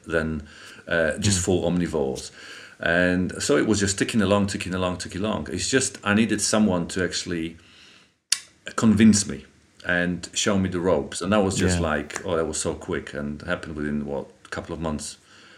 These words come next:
Speaker 1: And then that's it. That was it. All done. <laughs> Um, I'm, I struggle.
Speaker 2: Be-
Speaker 1: I have to say, <laughs> I have to admit, you know,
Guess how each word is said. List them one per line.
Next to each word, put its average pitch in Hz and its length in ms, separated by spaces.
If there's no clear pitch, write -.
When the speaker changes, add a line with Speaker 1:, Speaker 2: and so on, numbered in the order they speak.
Speaker 1:
And 80 160
then 78 380
that's 80 260
it. 87 200
That 80 120
was 82 160
it. 87 220
All 85 180
done. 80 280
<laughs> - 140
Um, 123 320
I'm, 127 160
I 156 120
struggle. 123 400
Speaker 2:
Be- 64 40
Speaker 1:
I 80 80
have 101 180
to 110 100
say, 110 120
<laughs> - 80
I - 20
have 107 140
to 110 100
admit, 92 360
you 82 120
know, 87 220